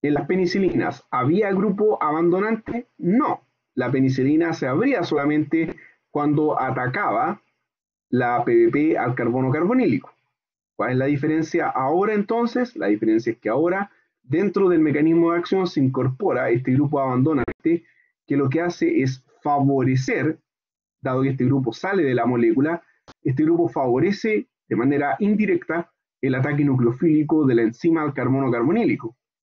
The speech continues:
Ataca, se forma un doble enlace y se pierde el grupo abandonante. Como el grupo que sale es estable,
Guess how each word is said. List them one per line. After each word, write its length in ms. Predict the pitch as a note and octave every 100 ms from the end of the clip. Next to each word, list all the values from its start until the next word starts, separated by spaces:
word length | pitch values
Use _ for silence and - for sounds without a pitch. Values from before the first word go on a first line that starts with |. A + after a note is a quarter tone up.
| _ _ _ -
Ataca, 520 | - G#3 G#3 A3+ D4+ - _ _ _ _
se 180 | _ A#2
forma 440 | - F3+ F3 F3+ -
un 160 | B2+ B2
doble 480 | C#3 C#3 C#3+ -
enlace 500 | B2 F3+ G#3+ - C4 - - - - _ _ _ _
y 140 | C#3+ C3
se 160 | C3
pierde 540 | C3 F3 E3+ F3 F3+ B2
el 120 | B2+
grupo 460 | C#3+ C#3+ C#3+ C#3 A#2+
abandonante. 720 | B2 B2 B2 A2+ F#2 - _ _ _ _
Como 180 | - G#2
el 60 | G#2+
grupo 220 | C#3 C3+
que 140 | A#2
sale 340 | A2+ C3+ B2 A2+
es 160 | - -
estable, 540 | B2+ F#3 F#3 G#3 A#3+